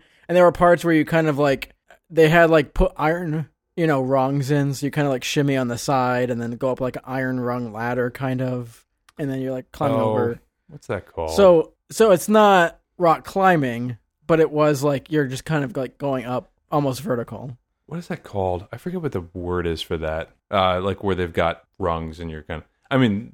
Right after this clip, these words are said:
Speaker 2: they, they've got some of these spots where, like, you've got rungs
Speaker 1: Mm-hmm.
Speaker 2: and you're kind of traversing basically against a, a barren rock
Speaker 1: Yeah,
Speaker 2: face.
Speaker 1: so that's, that's what it was like.
Speaker 2: But you weren't,
Speaker 1: Only,
Speaker 2: like, clipping into anything, right?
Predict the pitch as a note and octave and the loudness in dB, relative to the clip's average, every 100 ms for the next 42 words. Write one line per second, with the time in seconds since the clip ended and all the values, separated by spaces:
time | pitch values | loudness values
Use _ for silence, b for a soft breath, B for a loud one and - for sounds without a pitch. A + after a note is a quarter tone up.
0 | - - - E3 C#3 - F#2+ F2 - - | -12 -8 -6 -2 -2 -2 -2 -4 -6 -2
1 | E2 E2 F#2 E2 D#2 - E2+ F2+ D#2+ F2 | -2 -2 -6 -6 -6 -12 -6 -6 -4 -6
2 | E2 E2 B2 A2+ - _ G2+ E2+ E2 E2+ | -4 -4 -6 -8 -14 _ -12 -10 -8 -8
3 | E2 - - D#2+ D2+ D#2 - E2+ D2+ C#2+ | -8 -10 -10 -8 -6 -6 -6 -6 -6 -4
4 | F#2 F2 F2 D#2+ D2+ D#2 - D2+ D2+ _ | -4 -2 -6 -6 -6 -10 -12 -16 -18 _
5 | _ _ E2 D#2 _ _ - F2+ E2 D#2+ | _ _ -14 -14 _ _ -4 -2 0 -4
6 | D2+ _ _ F#2+ - G3+ F3+ A#2+ - F3+ | -8 _ _ -4 -2 2 2 2 -4 -10
7 | - G3+ F3+ - F#3+ E3+ D#3+ C3+ A#2+ B2+ | 0 2 2 -2 -2 0 -2 -4 -6 -8
8 | A2+ - - F3+ D#3+ D3+ B2+ - C#3+ A#2+ | -10 -10 -6 0 2 2 0 2 2 4
9 | A2 A#2+ A2 E2 D#2 D2+ - D#2 D#2+ E2+ | 2 2 0 -2 -6 -10 -12 -12 -8 -8